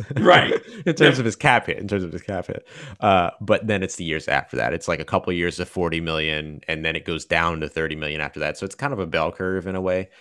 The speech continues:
Speaker 1: So, like, next season is fine, but we don't know what the cap situation is gonna look like in twenty twenty-two. Like, we can't expect that this cap situation is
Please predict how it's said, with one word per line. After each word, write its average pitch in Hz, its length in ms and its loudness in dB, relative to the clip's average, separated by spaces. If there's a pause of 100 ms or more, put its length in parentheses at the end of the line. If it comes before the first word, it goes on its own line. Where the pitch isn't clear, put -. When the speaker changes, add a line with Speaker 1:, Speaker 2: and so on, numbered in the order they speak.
(120)
Speaker 1:
So, 113 160 -2
like, 98 220 0
next 190 300 -6
season 90 320 -6
is - 260 -8 (200)
fine, 80 420 -2
but 87 160 -2
we 107 140 0
don't - 160 -2
know 92 180 0
what 85 160 -2
the - 80 -14
cap 64 240 -4
situation 80 440 -4
is 76 40 -6
gonna 76 140 -2
look 73 180 -4
like - 160 -6
in - 60 -10
twenty - 240 -10
twenty-two. - 560 -14
Like, - 260 -8 (240)
we 95 100 -4
can't 104 220 2
expect - 360 -2
that 82 120 -8
this 82 140 -6
cap 78 320 0 (440)
situation 82 480 -4
is 76 140 -8